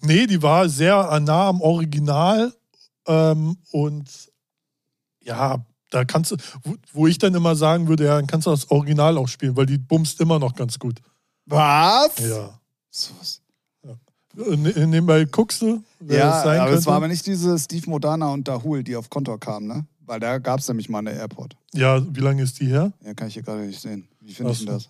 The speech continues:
Speaker 2: Wo steht denn das?
Speaker 1: Äh, muss, äh, auf das Album gehen und dann unten steht irgendwo dann. Aber ich glaub, das kann das gewesen sein. Ich weiß es nicht. Ähm,
Speaker 2: Playbox Music kann doch nicht so lange her sein.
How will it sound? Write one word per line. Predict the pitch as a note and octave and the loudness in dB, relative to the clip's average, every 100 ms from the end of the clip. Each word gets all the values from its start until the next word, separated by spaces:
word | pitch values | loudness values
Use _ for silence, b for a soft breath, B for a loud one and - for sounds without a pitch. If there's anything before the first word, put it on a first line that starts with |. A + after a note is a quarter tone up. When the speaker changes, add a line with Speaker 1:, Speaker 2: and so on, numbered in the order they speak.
| _ | _
Speaker 2:
Wo | - | -20
steht | - A#2+ | -12 -10
denn | |
das? | G#2+ G#2 | -10 -4
Speaker 1:
Äh, | C3 | -2
muss, | C3+ C3+ - | 0 -2 0
äh, | |
auf | C3 C3+ D3 C3 A#2+ | 2 0 0 -4 -4
das | - - - | -10 -12 -4
Album | B2+ D3 D3 | -4 -2 -4
gehen | C3+ C3+ C3+ | -4 -4 -4
und | C3 B2 | -6 -6
dann | B2+ B2+ | -6 -4
unten | C3 C3 C3+ | -6 -6 -10
steht | - C3+ B2 - | -8 -8 -8 -6
irgendwo | A#2+ A#2+ A#2+ | -8 -6 -8
dann. | A#2 A2+ A2 A2+ _ _ B B B B | -10 -12 -12 -16 _ _ B B B B
Aber | C3+ C#3+ | -4 -4
ich | C3 | -4
glaub, | C#3+ E3 - | 0 -2 0
das | D#3+ - | -6 -6
kann | - E3 E3 | -4 -2 -2
das | D#3 C#3+ - | -2 -4 -6
gewesen | D3+ C#3+ D#3 B2+ | -6 -4 -4 -4
sein. | A#2 A2 A2 A2+ _ _ _ _ | -6 -8 -12 -18 _ _ _ _
Ich | - | -4
weiß | C3+ C3+ | -2 -2
es | A#2+ | -4
nicht. | A#2 A#2 - _ _ _ | -6 -8 -12 _ _ _
Ähm, | - A#2 A#2 A2 G#2+ A2 | -6 -4 -2 -6 -10 -14
Speaker 2:
Playbox | A#2 A#2 C#3 C3 B2 - | -8 -4 -2 -2 -4 -4
Music | A2+ D#3 F#3+ | -2 0 -2
kann | F3+ D3+ | -2 -2
doch | C3 | -2
nicht | C3 A#2 | -2 -4
so | A#2+ | -4
lange | A2 G#2 | -4 -6
her | G#2 G2+ | -8 -8
sein. | G#2+ G#2 | -8 -10